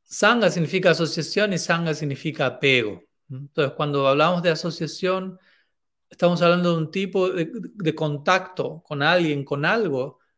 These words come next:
que genera un tipo de apego, y ese apego está ligado a, a sat, en lugar de sat. Sat significa real, asat significa irreal o ilusorio. Entonces, sat sanga se podría referir a apego a lo ilusorio.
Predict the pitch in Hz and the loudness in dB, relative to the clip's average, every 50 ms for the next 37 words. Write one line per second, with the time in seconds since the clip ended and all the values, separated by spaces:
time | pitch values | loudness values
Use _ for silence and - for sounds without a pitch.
0 | _ _ _ - - 143 - 170 165 180 202 214 196 160 147 - 170 160 156 156 | _ _ _ -18 -16 -8 -6 -2 0 2 2 2 2 0 0 -2 -2 -4 -4 -2
1 | 160 147 143 135 127 - - 147 139 123 107 107 120 139 143 147 143 - 160 160 | 0 0 0 0 0 0 2 2 2 2 0 -4 -4 -4 -4 -2 -2 -2 -4 -2
2 | - 160 160 165 165 151 156 - - 165 156 151 147 143 156 156 156 151 139 143 | -2 -2 0 2 2 0 0 -2 -2 -2 -2 0 0 0 0 2 2 2 2 0
3 | - - - 143 139 - - - 135 - - - - - - _ - 151 139 135 | -2 -4 -10 -10 -10 -8 -8 -6 -8 -8 -8 -14 -20 -20 -20 _ -14 -10 -6 -4
4 | 135 135 135 131 139 127 - - - 131 - - - - - _ _ _ _ - | -2 -2 -2 -2 -4 -8 -6 -6 -8 -8 -8 -12 -18 -20 -20 _ _ _ _ -18
5 | - - 170 156 151 156 - 170 143 139 139 - - 160 - - 147 139 143 147 | -8 -4 -2 -2 -2 -4 -6 -10 -10 -10 -10 -10 -10 -10 -8 -6 -8 -6 -4 -2
6 | 139 143 160 190 220 220 - - _ - - - - - _ _ _ _ _ - | -2 0 0 -2 -4 -6 -12 -18 _ -20 -20 -20 -20 -20 _ _ _ _ _ -10
7 | 143 135 - - 165 156 151 156 - - 151 143 135 - - 151 131 - 151 - | -8 -8 -4 -2 0 0 0 -2 -6 -8 -6 -6 -8 -8 -8 -10 -10 -10 -12 -14
8 | - - 180 175 170 160 143 143 135 127 117 110 107 - - 170 147 143 139 131 | -8 -2 0 2 2 2 0 -2 -2 -2 -2 -4 -6 -6 -4 -2 -2 -2 -2 -4
9 | 135 131 127 - - 143 135 131 123 113 95 92 _ _ _ _ _ _ _ 143 | -6 -8 -10 -8 -6 -4 -2 -2 -2 -4 -8 -14 _ _ _ _ _ _ _ -10
10 | 135 131 - _ _ _ _ _ _ _ _ _ _ _ _ - 143 - 175 156 | -10 -10 -12 _ _ _ _ _ _ _ _ _ _ _ _ -6 -4 0 -2 -2
11 | 156 - - 185 190 185 185 - - _ _ _ _ _ _ _ - - - 202 | 0 0 2 2 2 2 0 -4 -16 _ _ _ _ _ _ _ -16 -4 0 0
12 | 196 220 226 208 170 143 147 143 - 147 127 165 156 147 156 151 151 151 151 - | 2 2 0 -2 -2 -2 -4 -4 -6 -6 -4 -2 0 0 2 0 0 -2 -4 -4
13 | 165 143 143 147 147 139 147 - 147 143 147 - - 175 185 185 185 175 170 165 | -4 -4 -2 0 0 0 0 0 -4 -6 -4 -2 -2 0 2 4 4 4 2 2
14 | 147 143 139 139 135 - - - 147 139 131 120 107 - - | 0 -2 -4 -6 -8 -8 -6 -4 -4 -2 -2 -4 -6 -10 -14